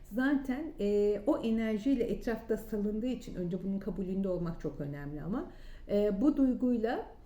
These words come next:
e, bu düşünce bu duyguya yansıdığı için böyle bir enerji içerisinde etrafta salınacağı için de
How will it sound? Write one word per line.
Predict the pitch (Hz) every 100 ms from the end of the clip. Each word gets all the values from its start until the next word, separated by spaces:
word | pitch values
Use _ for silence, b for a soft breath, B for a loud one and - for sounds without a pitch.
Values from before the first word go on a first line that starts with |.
| B B -
e, | 196 196 196 202
bu | 254
düşünce | 254 - 254 220 240 302 262 233
bu | -
duyguya | 240 214 220 247 226
yansıdığı | 202 208 214 - 202 208
için | 233 214 - 240 254
böyle | 226 247 233
bir | 220
enerji | 214 202 202 208 208 226
içerisinde | - 202 202 - 202 190
etrafta | 202 214 202 - 196
salınacağı | - 208 208 202 185 -
için | 240 - 202 214
de | 359